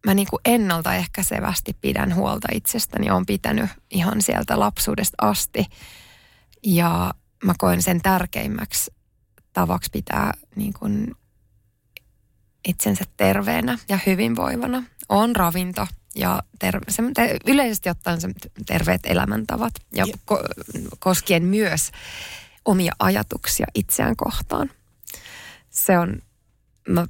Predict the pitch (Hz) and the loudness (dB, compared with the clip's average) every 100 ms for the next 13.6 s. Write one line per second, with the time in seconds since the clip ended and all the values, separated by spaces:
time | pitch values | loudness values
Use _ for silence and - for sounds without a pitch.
0 | - 190 190 185 - 180 175 180 - 208 | 0 2 2 0 0 0 0 0 0 -2
1 | - 180 208 - 190 - - 214 208 - | 0 -2 -2 -2 -4 -4 2 2 2 -4
2 | - 226 62 - - - - 220 - - | -4 -2 -2 -2 -2 -2 0 -2 -4 0
3 | 95 92 98 - - 98 95 95 95 - | 2 2 0 -6 -4 -2 0 0 2 0
4 | - - - _ _ _ _ - - 202 | -4 -8 -14 _ _ _ _ -12 2 4
5 | 196 196 190 - 175 - 247 226 - - | 4 2 0 0 0 0 0 0 -2 -10
6 | - - - - 240 202 190 185 - 190 | -10 -10 -4 2 4 4 -2 -4 -2 0
7 | 208 220 - 160 160 165 185 170 202 190 | 2 0 -2 -4 -2 -4 -2 0 0 2
8 | 202 - 165 170 190 - - 190 175 - | 0 0 -2 -2 -4 -6 0 2 2 0
9 | - - 214 - 208 - - - 175 185 | -2 -4 -4 -4 -6 -8 -18 -10 -2 -2
10 | 170 185 220 185 190 165 175 185 175 175 | -2 0 2 2 0 -2 0 2 2 0
11 | - 165 165 190 190 - 180 185 - - | 0 2 2 0 -2 -2 0 -2 -4 -4
12 | 214 - - 196 214 214 - - 226 - | -4 -2 0 2 2 -2 -4 -4 -4 -4
13 | 196 - - - 214 202 | -6 -6 -4 -2 0 -2